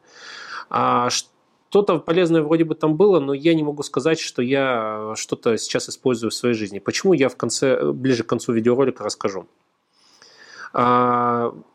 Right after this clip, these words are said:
вообще, что в целом я о подобных книгах думаю? Если человек, э, имеет опыт в чём-то и делится с нами этим опытом, я считаю, что это прекрасно. В любом виде.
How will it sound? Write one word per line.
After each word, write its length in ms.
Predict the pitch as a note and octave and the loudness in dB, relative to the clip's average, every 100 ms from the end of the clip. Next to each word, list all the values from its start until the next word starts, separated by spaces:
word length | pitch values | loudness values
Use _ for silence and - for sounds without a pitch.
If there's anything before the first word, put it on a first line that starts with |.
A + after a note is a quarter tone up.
| - | -4
вообще, 280 | C#3+ - F#3+ | 0 2 2
что 240 | - F3+ | 0 -2
в 60 | E3 | 0
целом 320 | - F3 D3 | 2 4 4
я 280 | C3 C3+ A#2+ | 4 2 2
о 20 | |
подобных 420 | - A#2+ A#2 - | 0 -2 -2 -2
книгах 500 | D3 C#3 A#2 - - | -4 0 -2 -4 -4
думаю? 520 | A#2 A#2 A2 F#2 F2+ | 0 0 0 -2 -8
Если 300 | - A#2 E3+ | -2 0 0
человек, 460 | E3+ E3 E3+ E3 - | 0 4 4 2 0
э, 340 | C3 A#2+ A#2 A#2+ | 0 4 2 2
имеет 300 | C#3+ D3 - | 0 0 2
опыт 260 | D3 B2+ - | 0 0 -6
в 60 | |
чём-то 340 | - G#3 G#3+ C#3+ | 0 2 2 2
и 100 | A#2+ | 2
делится 400 | B2+ C3+ - - | 2 0 -2 -10
с 100 | - | -4
нами 220 | B2 A2+ | -2 0
этим 240 | G#2 - | -2 -2
опытом, 340 | D#3 F3 - A#2 | -2 -2 -4 -2
я 100 | B2+ | -2
считаю, 240 | - - | -2 -2
что 160 | B2 A#2+ | -2 -4
это 80 | - | -6
прекрасно. 500 | - - F#2+ - A#2 | -6 -4 -4 -6 -6
В 80 | A2+ | -2
любом 340 | F3+ F3 C3+ | 2 4 2
виде. 260 | A2+ F#2+ | 0 -2